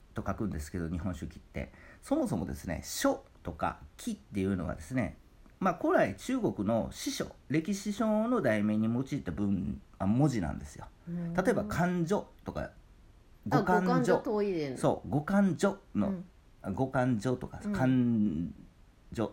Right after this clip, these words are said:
Speaker 1: たっけ？
Speaker 2: うん。
Speaker 1: うん。書っていう文字使ってるでしょ。
Speaker 2: うん。
Speaker 1: で、紀っていうのもですね、意味がありまして、書っていうのも意味があるんですよ。
Speaker 2: うん。
Speaker 1: で、書っていうのはそもそも、あの、紀伝体の歴史書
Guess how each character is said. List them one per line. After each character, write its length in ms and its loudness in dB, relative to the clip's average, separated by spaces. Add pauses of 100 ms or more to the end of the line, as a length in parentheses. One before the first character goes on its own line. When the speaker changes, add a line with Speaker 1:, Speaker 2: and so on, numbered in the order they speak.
(100)
Speaker 1:
た 120 -10
っ 100 -8
け？ 120 -14 (260)
Speaker 2:
う 40 -10
ん。 60 -4
Speaker 1:
う 40 -4
ん。 40 -8 (260)
書 200 0
っ 120 -8
て 80 -4
い 20 0
う 40 -2
文 100 0
字 100 -6
使 160 -16
っ 60 -8
て 80 -12
る 80 -12
で 80 -16
し 80 -16
ょ。 40 -6
Speaker 2:
う 20 -6
ん。 160 -10 (340)
Speaker 1:
で、 280 0 (240)
紀 140 -2
っ 60 -8
て 200 -4
い 40 4
う 120 2
の 80 0
も 120 -4
で 100 -6
す 100 -10
ね、 320 0
意 100 -2
味 140 2
が 80 0
あ 80 -2
り 80 -2
ま 120 -2
し 60 -8
て、 80 -6
書 200 0
っ 20 -2
て 160 -6
い 60 2
う 20 2
の 100 2
も 280 2
意 100 2
味 80 4
が 80 -2
あ 60 -2
る 80 -4
ん 80 -4
で 80 -12
す 120 -18
よ。 140 -18
Speaker 2:
う 20 -4
ん。 180 -4 (220)
Speaker 1:
で、 100 0
書 240 -2
っ 80 -4
て 120 -2
い 40 4
う 40 4
の 80 2
は 80 0
そ 100 -2
も 120 2
そ 120 -4
も、 280 0 (420)
あ 80 -2
の、 100 -4
紀 160 -4
伝 220 0
体 320 0 (720)
の 220 0
歴 240 -2
史 160 -8
書 240 -8